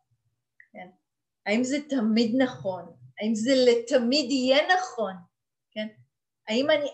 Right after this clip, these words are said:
אף פעם לא אוכל לדמיין אפשרות אחרת? כן.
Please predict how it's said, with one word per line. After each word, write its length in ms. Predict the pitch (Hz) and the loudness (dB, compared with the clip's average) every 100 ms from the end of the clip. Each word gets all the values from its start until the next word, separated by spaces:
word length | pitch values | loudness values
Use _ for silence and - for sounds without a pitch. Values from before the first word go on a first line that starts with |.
| - | 0
אף 300 | 311 320 - - | 0 0 -4 0
פעם 220 | 320 320 | 0 4
לא 80 | 311 | 4
אוכל 260 | 294 302 294 | 2 0 -2
לדמיין 460 | 285 262 262 269 | 0 -2 -4 -6
אפשרות 460 | 277 - 262 247 277 | -8 -4 -2 -2 -4
אחרת? 640 | 277 - 359 349 208 - _ - | -8 -8 -4 -4 -6 -16 _ -12
כן. 140 | 240 | -10